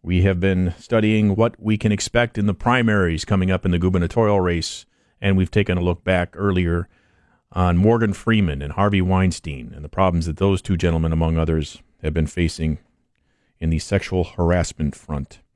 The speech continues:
So we're gonna wrap up here with what it was really an interesting exchange on Capitol Hill. This is between a, uh, California congresswoman.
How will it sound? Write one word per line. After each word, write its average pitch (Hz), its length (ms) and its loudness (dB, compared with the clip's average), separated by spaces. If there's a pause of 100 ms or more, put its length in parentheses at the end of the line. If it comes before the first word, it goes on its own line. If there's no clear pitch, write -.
(360)
So 139 460 0 (960)
we're 139 100 2
gonna 143 160 2
wrap 127 260 2
up 123 180 0
here 90 260 0 (360)
with 98 320 0 (260)
what 107 200 0
it 104 40 2
was 98 200 0
really 117 460 2
an 95 80 -2
interesting 101 500 0
exchange 85 520 0
on 80 260 -2 (100)
Capitol 80 380 -2
Hill. 71 280 -6 (840)
This - 160 -2
is 117 60 2
between 120 340 2
a, 95 240 2
uh, 87 160 2
California 110 580 0
congresswoman. 90 760 -2